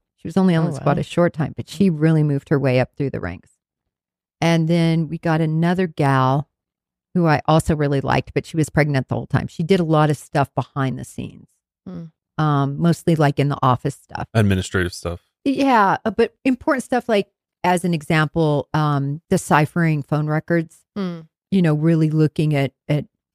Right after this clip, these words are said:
Speaker 1: who shot John, so to speak. I mean, who was calling who, when, where, what,
Speaker 2: Mm-hmm.
Speaker 1: things like that.
Speaker 2: Very valuable.
Speaker 1: So very, very valuable. Um, her name was Stephanie.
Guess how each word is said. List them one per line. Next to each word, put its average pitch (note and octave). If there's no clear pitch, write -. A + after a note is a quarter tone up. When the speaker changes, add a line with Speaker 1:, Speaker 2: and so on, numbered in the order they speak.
Speaker 1:
who F#3
shot C#3
John, D3+
so -
to D3+
speak. -
I D3+
mean, C#3
who D#3
was D#3
calling C#3+
who, D#3+
when, D3+
where, D#3
what, D3+
Speaker 2:
Mm-hmm. C#3+
Speaker 1:
things G4+
like E4
that. C#3
Speaker 2:
Very F#3+
valuable. C3+
Speaker 1:
So G#3
very, G#3
very D#3+
valuable. D3
Um, D#3
her E3+
name D#3
was -
Stephanie. -